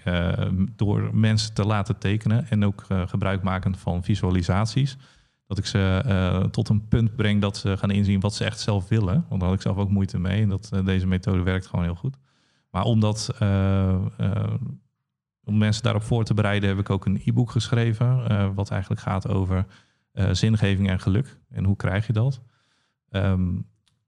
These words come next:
en ja, het zijn eigenlijk twaalf persoonlijke vragen die je aan jezelf stelt met een context en toelichting erbij. Eh, ja, ik denk als je die, eh, downloadt van mijn website, eh, wilfred klap punt N L, dat je die, dat je daar zeker iets van gaat leren.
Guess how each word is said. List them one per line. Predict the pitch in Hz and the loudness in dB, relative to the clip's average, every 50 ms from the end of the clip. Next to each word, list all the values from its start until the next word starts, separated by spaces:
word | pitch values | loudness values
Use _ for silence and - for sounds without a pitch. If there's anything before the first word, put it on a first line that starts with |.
| _ | _
en | - 101 98 101 | -6 -4 -4 -2
ja, | - 107 101 | 0 0 0
het | 95 104 | 0 0
zijn | - 110 101 | 0 0 0
eigenlijk | 104 101 104 101 - | 2 2 0 0 0
twaalf | - - 101 104 101 101 - | 0 0 0 0 0 0 -2
persoonlijke | - 110 - 117 107 101 98 - 98 | -2 -2 0 2 2 2 0 -2 -2
vragen | - - 101 98 101 - 107 95 | -2 0 0 0 0 -2 0 0
die | 104 101 | 2 2
je | 98 | 2
aan | 95 92 | 2 0
jezelf | 92 90 87 101 98 104 107 | 0 0 0 0 0 0 -4
stelt | - - 92 90 95 104 - - - - | -4 -4 -2 -2 -2 -4 -6 -8 -16 -8
met | - - 101 - - - | -4 -4 -4 -4 -2 -2
een | 110 98 98 92 | 0 2 0 0
context | - - 104 101 98 - 95 95 - - | 0 0 0 0 0 0 -2 -2 -2 -2
en | 101 95 | -2 -2
toelichting | 95 - 113 104 107 101 - - 101 87 | 0 2 2 2 2 0 0 -2 -2 -2
erbij. | 87 85 87 82 85 87 90 90 - - - _ _ _ _ _ _ - | 0 0 -2 -2 -2 -2 -4 -6 -8 -14 -20 _ _ _ _ _ _ -8
Eh, | - - 92 - 101 101 98 104 | -6 -4 -2 -2 -2 -2 -4 -4
ja, | 101 95 98 | -4 -4 -2
ik | 98 92 | -2 0
denk | 90 98 98 - | 0 0 -2 -2
als | - 98 92 - | -2 -2 -4 -2
je | - | -2
die, | 98 98 95 92 95 92 90 90 | 0 0 2 2 2 2 2 0
eh, | 90 90 92 92 90 | 0 0 -2 -2 -2
downloadt | - 95 95 101 101 98 101 98 101 104 - - - | 0 0 2 2 2 2 2 2 0 -2 -6 -12 -8
van | - 92 90 90 87 | -6 -4 -4 -2 -2
mijn | 90 90 87 87 | 0 0 0 0
website, | 95 101 107 - - 104 107 110 117 - - - - | 0 -2 -2 -2 -2 0 0 0 -2 -4 -6 -6 -2
eh, | 104 98 | -2 0
wilfred | 90 98 95 - - 104 - - - _ _ - - 98 95 95 95 | 2 0 0 0 -2 -4 -6 -6 -16 _ _ -10 -6 -6 -4 -4 -4
klap | - 110 104 107 | -2 -4 -2 0
punt | - 107 104 104 - | 0 0 0 2 2
N | 101 | 2
L, | 104 104 101 | 4 4 2
dat | 101 101 | 2 0
je | - 104 | 0 0
die, | 98 101 98 98 98 110 107 - - | 0 2 2 2 0 -2 -4 -10 -14
dat | - - 107 - | -8 -6 -4 -2
je | 104 | 0
daar | 101 101 | 0 0
zeker | 98 - 113 113 110 - 117 107 | 2 2 0 0 2 0 0 2
iets | 113 113 - | 0 0 2
van | - 107 107 | 0 0 0
gaat | - 98 92 | 0 0 0
leren. | 104 98 92 90 90 95 87 | 0 0 0 -2 -4 -6 -8